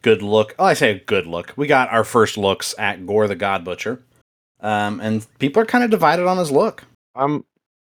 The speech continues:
Speaker 2: you pointed out something, and if it is exactly that, then I'll be okay with it. But I am
Speaker 1: Yeah.
Speaker 2: a little upset.
Speaker 1: So I've seen people upset that he doesn't look just like his comic counterpart, but then I've also seen, uh, mock-ups of what he would look like,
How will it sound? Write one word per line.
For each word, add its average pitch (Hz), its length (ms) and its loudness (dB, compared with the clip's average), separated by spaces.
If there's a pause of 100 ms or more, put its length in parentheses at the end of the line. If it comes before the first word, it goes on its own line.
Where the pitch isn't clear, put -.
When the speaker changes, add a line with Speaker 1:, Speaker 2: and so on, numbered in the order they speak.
(360)
Speaker 2:
you 180 260 2
pointed 196 360 4
out 151 200 6
something, 139 500 0
and 123 120 0
if 123 180 -4
it 139 140 6
is 131 220 4
exactly 139 640 2
that, 127 300 6
then 127 140 0
I'll 127 120 0
be 127 200 0
okay 123 320 -2
with 127 220 -4
it. 135 200 -2 (380)
But 131 100 -2
I 123 100 2
am 120 80 4
Speaker 1:
Yeah. 110 140 6
Speaker 2:
a 117 40 0
little 120 260 2
upset. 117 480 -4 (880)
Speaker 1:
So 196 320 4
I've 175 160 2
seen 254 240 6
people 208 240 2
upset 185 280 -2
that 180 80 -4
he 160 80 -6
doesn't 160 280 0
look 143 180 2
just 123 280 2
like 131 160 4
his 110 160 -2
comic 107 480 -4
counterpart, 117 600 -2 (260)
but 127 120 -6
then 156 100 2
I've 143 120 6
also 143 260 4
seen, 117 720 0
uh, 95 380 0
mock-ups 101 800 -2
of 127 180 -2
what 127 140 4
he 135 40 4
would 127 120 2
look 131 160 2
like, 147 200 0